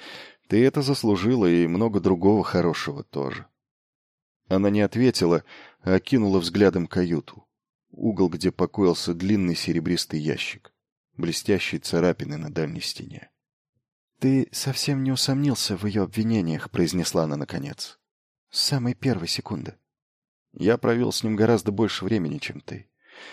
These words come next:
Семнадцать лет он фактически не отходил от меня ни на шаг". "Да". Она опустила взгляд на свои руки, беспокойно лежащие на коленях. "Думаю, я всегда видела его лишь мельком.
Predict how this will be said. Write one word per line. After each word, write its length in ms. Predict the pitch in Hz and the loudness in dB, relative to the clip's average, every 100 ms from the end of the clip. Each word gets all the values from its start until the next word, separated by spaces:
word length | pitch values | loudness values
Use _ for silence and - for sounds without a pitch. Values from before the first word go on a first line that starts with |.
| - - _ | -20 -20 _
Семнадцать 580 | - - 170 156 - - | -6 -2 0 2 0 4
лет 240 | 120 127 | 6 6
он 120 | 95 87 | 4 0
фактически 640 | - 92 123 110 - 104 | -2 0 0 -2 -2 -2
не 100 | 98 | 0
отходил 420 | 90 - 85 92 | 0 0 0 0
от 140 | 80 82 | 0 -2
меня 160 | 78 | -6
ни 120 | 76 | -6
на 120 | 76 73 | -8 -8
шаг". 420 | - - - _ _ _ _ _ _ _ _ - | -10 -14 -16 _ _ _ _ _ _ _ _ -18
"Да". 400 | 101 90 85 _ _ _ _ _ _ | -10 -10 -10 _ _ _ _ _ _
Она 240 | - 98 | -2 0
опустила 500 | 107 - 113 - 127 | 0 0 -4 2 2
взгляд 380 | 107 101 127 113 | 2 4 4 4
на 80 | 98 | 0
свои 260 | - 101 104 | 0 4 4
руки, 400 | 120 120 95 82 - - - _ | 4 2 0 -2 -10 -20 -20 _
беспокойно 600 | 95 - 110 110 113 92 | -4 -2 -2 2 2 4
лежащие 520 | 98 92 87 - 80 | 2 2 0 0 -4
на 80 | 78 | -4
коленях. 560 | 85 78 71 - - _ _ _ _ _ _ _ _ | -4 -4 -6 -12 -20 _ _ _ _ _ _ _ _
"Думаю, 480 | 143 160 135 120 98 - - - _ _ | -4 0 0 0 -4 -14 -20 -20 _ _
я 120 | - - | -10 -8
всегда 360 | - 139 147 | -6 0 2
видела 300 | 135 123 117 | 2 0 0
его 200 | 117 113 | 0 0
лишь 240 | 104 104 135 | -2 -4 -4
мельком. 400 | 123 - - | -4 -6 -16